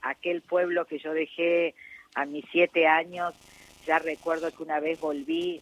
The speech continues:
muchos años después, y, y bueno,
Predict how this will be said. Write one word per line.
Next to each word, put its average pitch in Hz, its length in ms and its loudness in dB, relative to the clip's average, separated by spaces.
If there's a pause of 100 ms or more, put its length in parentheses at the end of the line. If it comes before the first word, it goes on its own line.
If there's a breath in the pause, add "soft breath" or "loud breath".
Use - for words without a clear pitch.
(120)
muchos 160 400 -4
años 160 240 2
después, 160 520 4 (460 loud breath)
y, 143 460 -2 (600)
y 139 140 2
bueno, 151 380 6